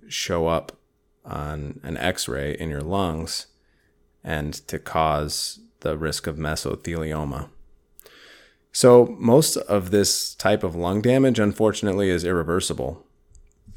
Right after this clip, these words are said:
Asbestos, for example, once it lodges in your lungs, it's actually microscopically these sharp little fibers, and once it lodges in your lungs, it's not coming out.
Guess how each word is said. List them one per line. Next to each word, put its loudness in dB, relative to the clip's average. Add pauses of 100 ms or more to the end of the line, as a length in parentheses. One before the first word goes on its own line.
(220)
Asbestos, -2
for -4
example, -4
once -4
it -4
lodges 0
in -4
your -6
lungs, -2 (480)
it's -4
actually 0
microscopically 0
these -2
sharp 0
little -2
fibers, 0
and -6
once -6
it -6
lodges -2
in -6
your -6
lungs, -6
it's -10
not -6
coming -8
out. -10